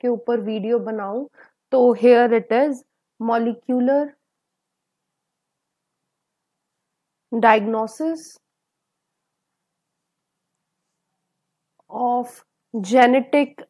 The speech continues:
diseases। जेनेटिक डिजीजेस, तो किस तरीके से जेनेटिक डिसऑर्डर्स जो होते हैं उनका हम मॉलिक्यूलर डायग्नोसिस कर सकते हैं, ये आज का टॉपिक है। अब इसके अंदर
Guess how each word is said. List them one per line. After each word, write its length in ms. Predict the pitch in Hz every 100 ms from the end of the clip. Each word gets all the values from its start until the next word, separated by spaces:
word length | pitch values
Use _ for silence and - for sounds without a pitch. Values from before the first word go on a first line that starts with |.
| - 226
diseases। 680 | 220 220 190 202 196 _ _ _ _ _ _ _ _ _ -
जेनेटिक 840 | 233 - 226 226 240 262 302 302 - _ _ _ _ _ _ _ _ _ _ _ _ _ _ _ _ _ _ _ 233
डिजीजेस, 840 | 220 226 233 214 208 196 185 _ _ _ _ -
तो 80 |
किस 260 | 277 349 330
तरीके 400 | 359 311 254 320
से 160 | 320 370
जेनेटिक 460 | 294 254 254 294 240
डिसऑर्डर्स 640 | 254 - 226 269 285 247
जो 100 | 269
होते 280 | 254 247 277
हैं 80 |
उनका 340 | 320 262 254 262
हम 180 | 254 277
मॉलिक्यूलर 720 | 254 226 240 - 277 277 262
डायग्नोसिस 640 | 226 202 208 202 233 214
कर 180 | - 208
सकते 320 | 220 214 262
हैं, 80 | 302
ये 220 | 240 240
आज 240 | 226 214
का 160 | - 226
टॉपिक 440 | 220 202 - 233
है। 140 | - 277 _ - - - -
अब 180 | 302 -
इसके 280 | 311 - 392
अंदर 440 | 370 320 330